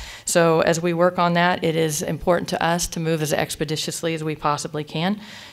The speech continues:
to address this need. Um, we are hoping to come back to you, uh, in the spring semester, uh, with a plan for that. And, uh,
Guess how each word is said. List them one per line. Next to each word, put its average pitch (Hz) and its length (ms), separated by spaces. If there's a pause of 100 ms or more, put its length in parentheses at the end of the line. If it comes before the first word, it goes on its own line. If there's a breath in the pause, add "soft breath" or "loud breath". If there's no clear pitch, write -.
to 180 120
address 156 400
this - 220
need. 165 340 (300 loud breath)
Um, 147 280
we 160 160
are 151 100
hoping 156 320
to 156 60
come 156 240
back 147 220
to - 140
you, 160 400
uh, 151 220
in 156 120
the 147 80
spring 160 320
semester, 156 580 (360 loud breath)
uh, 160 200
with 156 240
a 147 60
plan 165 360
for 170 160
that. 175 340
And, 156 280
uh, 156 240